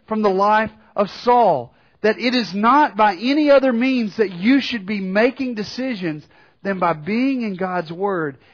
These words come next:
and hearing from Him and saying, "God, what is it that you want me to learn? What is it that you want me to do?"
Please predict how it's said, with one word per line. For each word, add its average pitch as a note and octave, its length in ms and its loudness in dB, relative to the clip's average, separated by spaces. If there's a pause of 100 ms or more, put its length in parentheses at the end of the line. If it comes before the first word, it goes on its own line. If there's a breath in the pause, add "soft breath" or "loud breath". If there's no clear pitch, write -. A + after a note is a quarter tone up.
(100 soft breath)
and F3 140 -6
hearing A3 400 -6
from F3+ 220 -10
Him D#3+ 380 -8 (400)
and D#3+ 120 -14
saying, E3 240 -8
"God, E3+ 280 -12
what F#3 200 -12
is F3 200 -6
it C#3 160 -14
that C#3 260 -18
you E3+ 140 -10
want D#3+ 320 -12
me C3+ 260 -10
to C3+ 160 -16
learn? A#2 420 -16
What E3+ 140 -10
is E3 180 -10
it C#3+ 80 -18
that B2 100 -18
you C#3 160 -14
want C3 200 -14
me A#2+ 140 -18
to G#2+ 100 -18
do?" G#2+ 260 -20